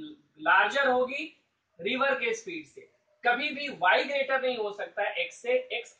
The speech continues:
always greater होगा y से, इसीलिए x minus y, x plus y। अब हम एक फॉर्मूला जानते हैं स्पीड का कि distance upon time होता है। तो अब क्वेश्चन में लिखा हुआ है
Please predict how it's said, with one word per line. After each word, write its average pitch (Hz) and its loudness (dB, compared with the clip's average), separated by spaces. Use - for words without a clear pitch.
always 247 -2
greater 190 -4
होगा 160 0
y 165 2
से, 269 -6
इसीलिए 254 -6
x - -20
minus 269 -2
y, 285 2
x - -12
plus - -20
y। - -20
अब 254 4
हम 277 0
एक 262 -8
फॉर्मूला 254 2
जानते 233 0
हैं 254 -4
स्पीड 220 -4
का - 4
कि 202 -4
distance 220 -2
upon - -6
time 254 -2
होता 247 2
है। 240 4
तो - -6
अब 320 4
क्वेश्चन 294 -2
में 277 -2
लिखा 220 0
हुआ 220 4
है - 2